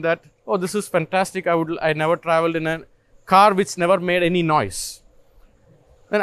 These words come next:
after some time, it started raining heavily. And then we, the, we got into the highway in Germany where you are not supposed to stop the car.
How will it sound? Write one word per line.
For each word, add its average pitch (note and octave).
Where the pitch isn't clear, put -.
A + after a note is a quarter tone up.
after A#3+
some G3+
time, G#3
it E3
started F3+
raining F3
heavily. B2+
And E3
then G#3
we, G#3+
the, G#3
we F#3
got G3
into F#3
the F#3+
highway F3+
in F3
Germany F#3
where F3+
you F3+
are E3
not F#3
supposed F3
to -
stop D#3
the D3+
car. G#2